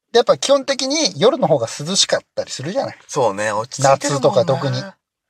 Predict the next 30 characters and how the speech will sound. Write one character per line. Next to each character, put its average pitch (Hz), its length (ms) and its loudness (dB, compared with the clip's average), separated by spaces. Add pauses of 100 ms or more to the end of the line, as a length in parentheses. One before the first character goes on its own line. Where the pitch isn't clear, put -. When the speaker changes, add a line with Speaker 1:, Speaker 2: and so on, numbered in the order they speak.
(880)
Speaker 2:
映 196 240 -2
画 233 120 -2
と - 120 -4
か 170 100 4
見 147 140 0
る 135 100 -2
の 110 80 0
も 98 120 -2
や 98 60 0
っ - 40 -6
ぱ - 80 -14
結 - 220 -14
局 208 220 -8
夜 214 160 2
に 151 60 -4
な 117 80 -4
っ - 20 -10
ち - 140 -8
ゃ 98 40 2
う 87 40 -4
も 67 100 -12
ん 60 80 -20
ね。 - 180 -18 (560)
Speaker 1:
そ 156 140 -6
う、 139 60 -6
だ 139 80 0
か 135 80 2
ら、 120 320 -4
あ 139 100 -4
の、 123 260 -6